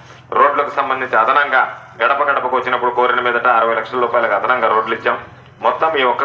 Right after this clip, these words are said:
గ్రామానికి సంబంధించి మూడు కోట్ల రూపాయల నిధులు ఈరోజు మంజూరు చేసి గ్రామంలో అనేక రకాలైనటువంటి అభివృద్ధి కార్యక్రమాలకు శ్రీకారం చుట్టడం జరిగింది. ఈ రాష్ట్రంలో ఎంతో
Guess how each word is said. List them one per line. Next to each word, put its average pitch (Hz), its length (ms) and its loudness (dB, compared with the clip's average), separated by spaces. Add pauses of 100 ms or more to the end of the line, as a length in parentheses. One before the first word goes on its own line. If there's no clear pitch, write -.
గ్రామానికి 131 500 0
సంబంధించి 123 480 -2 (480)
మూడు 113 220 0
కోట్ల 131 280 0
రూపాయల 117 260 2 (100)
నిధులు 120 260 0 (380)
ఈరోజు 110 260 2
మంజూరు 101 340 -2
చేసి 107 220 -6 (100)
గ్రామంలో 107 480 0
అనేక 127 300 -2
రకాలైనటువంటి 107 640 -4
అభివృద్ధి 101 340 -8
కార్యక్రమాలకు 92 580 -8
శ్రీకారం 95 440 -10
చుట్టడం 87 400 -14
జరిగింది. 85 300 -10 (440)
ఈ - 80 2
రాష్ట్రంలో 160 420 2
ఎంతో 151 140 -4